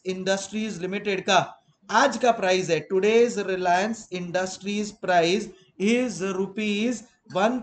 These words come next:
thousand fifty, ठीक है। अ, tomorrow Reliance बोलता है, Reliance declares dividend, declares and pays। समझो, ऐसा करो रंजो,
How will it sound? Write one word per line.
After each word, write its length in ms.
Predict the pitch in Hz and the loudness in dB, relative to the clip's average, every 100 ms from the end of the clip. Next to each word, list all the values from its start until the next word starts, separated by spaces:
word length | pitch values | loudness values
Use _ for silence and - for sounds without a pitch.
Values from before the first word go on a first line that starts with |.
| 208 | -2
thousand 580 | 190 190 156 202 233 240 - | 0 0 -2 -2 -2 -4 -8
fifty, 420 | 170 - 233 202 - _ _ _ - | -10 -4 -2 -2 -4 _ _ _ -14
ठीक 140 | 156 | -2
है। 280 | 214 135 - _ _ _ _ 180 | -2 -2 -8 _ _ _ _ 4
अ, 380 | 208 226 240 247 - - _ _ | 10 10 10 4 -2 -12 _ _
tomorrow 540 | 233 233 254 302 240 151 - _ _ _ _ 156 | 2 4 6 10 8 8 -4 _ _ _ _ -2
Reliance 580 | 190 220 214 247 254 - | 2 6 8 8 2 -2
बोलता 380 | 208 214 220 233 | 0 2 6 6
है, 260 | 208 214 | 8 4
Reliance 560 | 196 196 196 220 240 226 180 | 2 0 2 2 0 -6 -6
declares 640 | 190 190 208 226 233 185 156 | -6 -4 0 2 2 0 -2
dividend, 400 | 214 247 240 156 - _ - | 4 8 8 6 -6 _ -6
declares 340 | 185 240 254 247 | -2 2 2 4
and 200 | 240 240 - | 2 2 6
pays। 240 | 220 165 - - _ _ - | 8 6 0 -16 _ _ -8
समझो, 340 | 175 139 110 - | -6 -6 -12 -14
ऐसा 200 | 151 175 | -8 -6
करो 240 | 170 165 | -4 -2
रंजो, 500 | 190 165 156 190 226 | -2 -4 -2 -4 -4